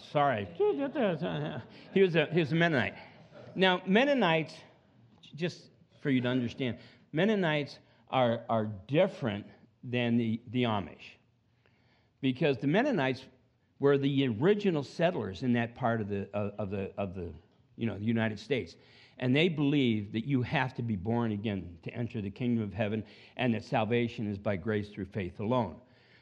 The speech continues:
But then there was a splinter group that went off from the Mennonites that are called the Amish.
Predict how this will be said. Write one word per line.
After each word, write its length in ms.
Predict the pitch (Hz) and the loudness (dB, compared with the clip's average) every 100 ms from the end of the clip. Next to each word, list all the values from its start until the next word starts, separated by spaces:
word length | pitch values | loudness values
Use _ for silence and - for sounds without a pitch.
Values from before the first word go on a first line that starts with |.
| _ | _
But 160 | 143 | -2
then 240 | 160 196 233 | 0 2 2
there 100 | 190 | 2
was 140 | 151 | 0
a 80 | 127 | -4
splinter 580 | - - 185 247 - 208 | -8 -4 0 0 0 -6
group 520 | 135 156 240 131 - - _ _ | -4 -2 0 -2 -6 -20 _ _
that 160 | 135 120 | -6 -2
went 240 | 135 143 139 | -2 -2 -2
off 320 | 170 254 240 | -2 -2 -4
from 160 | 143 | -2
the 60 | 117 | 0
Mennonites 600 | 107 107 101 101 117 - - _ _ _ _ | 0 -4 -4 -4 -6 -8 -18 _ _ _ _
that 100 | 139 | -2
are 60 | 147 | -2
called 320 | 156 143 131 | 2 2 2
the 80 | 135 | 0
Amish. 560 | 160 190 90 - - | 0 0 -2 -12 -20